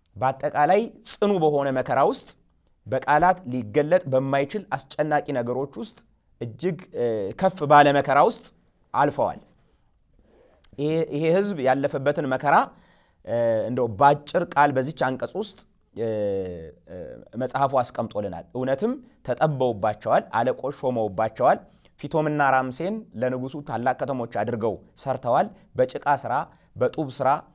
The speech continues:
በእርሻ ስራ፣ በተለያየ መከራ፣ እ፣ ጽኑ የሆነ፣ እ፣ እ፣ ፍዳ አብልተዋቸዋል ማለት ነው።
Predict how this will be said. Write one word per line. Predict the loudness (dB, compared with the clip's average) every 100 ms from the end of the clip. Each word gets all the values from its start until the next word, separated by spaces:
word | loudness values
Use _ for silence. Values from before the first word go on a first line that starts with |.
| _ _ _ _ _ -6
በእርሻ | 0 4 6 4 4 2
ስራ፣ | 2 2 2 -2 _ _ _ _ -14
በተለያየ | -4 -2 4 4 6 2
መከራ፣ | 2 2 4 4 2 -6 _ _ _ _ -8
እ፣ | -2 -2 -2
ጽኑ | 2 6 6
የሆነ፣ | 6 4 2 0 -4 -18 -10
እ፣ | -6 -4 -4 -4 -4 -8 -8
እ፣ | -10 -10 -14 -16 -18 -18 -20 -20 -20 -16 -4
ፍዳ | -2 4 6 8
አብልተዋቸዋል | 6 4 6 6 4 4 2 2
ማለት | -4 -8
ነው። | -16